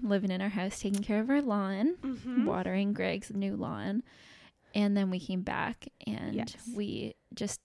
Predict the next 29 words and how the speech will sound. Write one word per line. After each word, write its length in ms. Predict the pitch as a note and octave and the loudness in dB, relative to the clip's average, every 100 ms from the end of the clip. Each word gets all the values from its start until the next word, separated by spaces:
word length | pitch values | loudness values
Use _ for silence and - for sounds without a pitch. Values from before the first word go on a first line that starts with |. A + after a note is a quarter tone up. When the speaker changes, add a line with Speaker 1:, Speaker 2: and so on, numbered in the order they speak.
| - - - | -14 -16 -10
Speaker 1:
cooked 500 | - G#3 - - - - _ _ _ _ _ _ - | 2 2 2 -10 -20 -20 _ _ _ _ _ _ -14
so 420 | - - G3+ A3+ | -12 -4 -2 0
many 240 | A3+ A3 | 0 0
good 220 | G#3 G3 - | -2 -4 -4
things. 560 | - - F3 - - | -4 -4 -8 -14 -12
Speaker 2:
Yeah. 680 | - A#3 C#4 E4+ A3+ F3 - - | 0 4 8 8 6 2 -2 -2
Speaker 1:
<laughs> 40 | |
And, 200 | A#3 A#3 | 2 4
like, 240 | F#3+ F#3+ - - - - | 2 0 -10 -18 -18 -12
hung 260 | - G#3 F#3+ | 2 4 6
out 180 | F3+ F3+ | 4 2
and 80 | G3 | 2
made 160 | F3+ F3+ | 0 -2
coffee 560 | - F3+ - - - - | -2 -2 -2 -4 -4 -4
in 100 | F#3+ | -4
the 80 | F#3+ | 0
mornings 380 | F#3+ F#3+ G3 G3+ | 0 0 -2 -2
and 140 | F#3 | -2
went 200 | F#3 F#3 | -2 -4
for 100 | - | -4
walks 400 | - - F#3+ - - | -4 -4 -8 -10 -6
and 120 | A3+ | 0
Speaker 2:
Just 200 | A3+ - | 0 0
fully 340 | - A3 A3+ | -2 2 2
lived 260 | G#3+ A3 - | 2 -2 -4
together. 340 | A#3 G3+ F#3 | -4 -2 0
Speaker 1:
just 120 | G3+ | 0
lived 160 | - - | -2 -4
together. 440 | - - G#3 A3 | -4 -2 -2 -2